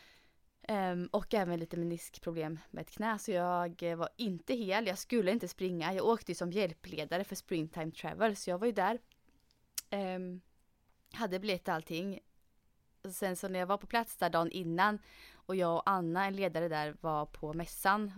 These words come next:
och skrev till nummerlapparna, så bara, "Men fan, jag sta-, jag kör imorgon, jag startar." Men då, då vill jag springa jättelugnt och typ kanske gå lite och springa en grupp helst. Och då visste jag att det var några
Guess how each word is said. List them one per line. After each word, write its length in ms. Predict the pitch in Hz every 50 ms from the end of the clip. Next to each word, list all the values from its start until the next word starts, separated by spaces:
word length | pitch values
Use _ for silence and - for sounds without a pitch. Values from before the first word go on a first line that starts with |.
| -
och 60 | - -
skrev 140 | - 175
till 100 | 165 165
nummerlapparna, 640 | 170 185 170 160 156 151 151 - _ - 175 208 254 247 - - - - - - - - - - _ _ _ _ _ _ _ _ - - - -
så 140 | - 208
bara, 220 | 202 - 170 - - -
"Men 200 | 90 - - - - - - - - -
fan, 320 | - - - - 190 180 -
jag 160 | - 185 180
sta-, 340 | - - - - 208 180 156 -
jag 140 | - 196 185
kör 400 | - - - - 185 196 202 196
imorgon, 220 | 185 160 - -
jag 100 | 220 214
startar." 640 | - - - 196 151 - - - - 196 - - 156 - - - - -
Men 220 | 202 196 196 185
då, 120 | 190 214 214 - -
då 160 | - 220 226
vill 100 | 220 190
jag 100 | 170 170
springa 300 | - - 175 160 156 143
jättelugnt 1200 | 147 160 165 180 190 208 226 254 277 277 277 269 - - - - 240 226 233 247 240 247 247 240 -
och 60 | -
typ 80 | - -
kanske 200 | 180 175 - 165
gå 380 | 170 170 240 247 262 262 262
lite 540 | 262 262 262 254 247 - _ 240 226 226 233 240 - - - - - - - - - - -
och 120 | - 180 -
springa 240 | - 196 180 165
en 80 | 160 165
grupp 360 | 165 175 196 208 - - -
helst. 400 | - - - - 202 - - -
Och 80 | - 180
då 80 | 202
visste 380 | 202 208 233 214 - - - 240
jag 60 | 214
att 100 | 185 -
det 60 | -
var 240 | 175 185 208 214 220
några 520 | 226 226 226 202 175 160 156 151 151 170